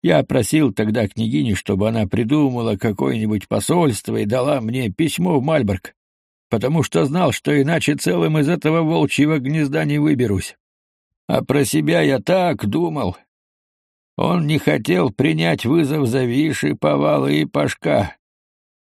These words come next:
Но если я ударю его по лицу в присутствии самого магистра, всех комтров и гостей, да вырву ему усы и бороду, так тогда он выйдет. «Пошли вам Бог!» —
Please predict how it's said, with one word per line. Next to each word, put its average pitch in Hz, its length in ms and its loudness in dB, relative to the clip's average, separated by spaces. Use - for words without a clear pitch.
Но 143 200 -2
если 147 460 2
я 151 280 2
ударю 135 380 0
его 135 360 0
по 143 160 -4
лицу 135 440 0
в - 100 -6
присутствии 131 800 -2
самого 139 460 -2
магистра, 123 840 0
всех 151 380 -2
комтров 139 680 -2
и 143 100 2
гостей, 147 500 0
да 131 200 0
вырву 131 380 2
ему 147 400 0
усы 156 340 0
и 127 200 2
бороду, 117 680 0
так 135 280 0
тогда 156 440 0
он 180 220 -2
выйдет. 104 640 0
«Пошли 185 480 4
вам 180 320 4
Бог!» — 190 400 2